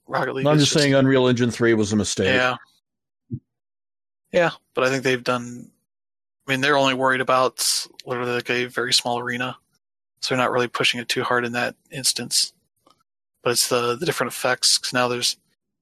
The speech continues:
Speaker 1: tons of different effects you can attach to your car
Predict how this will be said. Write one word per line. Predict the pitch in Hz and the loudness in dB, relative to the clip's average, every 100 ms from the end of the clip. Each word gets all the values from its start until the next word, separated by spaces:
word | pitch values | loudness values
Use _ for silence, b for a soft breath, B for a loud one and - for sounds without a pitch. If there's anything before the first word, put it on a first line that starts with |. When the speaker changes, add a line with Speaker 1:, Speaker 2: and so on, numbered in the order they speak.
| _ _ _ _ _ _ - | _ _ _ _ _ _ -4
Speaker 1:
tons | 175 180 | -2 2
of | 170 | 0
different | 175 147 | 0 -2
effects | - 143 - | 0 0 0
you | |
can | 135 | -2
attach | 123 139 127 - | -4 0 0 0
to | 120 | -4
your | |
car | - 135 123 123 127 | -2 0 0 0 -2